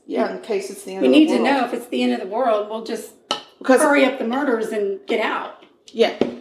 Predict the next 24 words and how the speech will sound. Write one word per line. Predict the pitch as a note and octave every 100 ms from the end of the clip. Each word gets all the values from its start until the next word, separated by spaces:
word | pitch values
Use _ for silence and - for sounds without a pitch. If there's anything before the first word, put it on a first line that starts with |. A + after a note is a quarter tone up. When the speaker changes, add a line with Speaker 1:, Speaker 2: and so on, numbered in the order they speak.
| -
Speaker 2:
We | C4+ C#4+
can't | - F#4 -
just | -
leave | C4+ A3+
them | G#3
hanging. | A3+ C#4
Speaker 1:
And | B3+
that | A#3+ -
song | - C4+ D4 C#4
says | - A3 G#3+
it's | G3+ G3+
the | F#3
end | G#3+ A3+
of | A3
the |
world | G3+ G#3+ G#3 F#3+ -
and | G3 G3 F#3
we | F3+
know | F3+ F3+ G3+ F#3
it. | - - - -
Speaker 2:
I | D4
thought | F4 F4
it | F#4+
was | C#4+ A#3+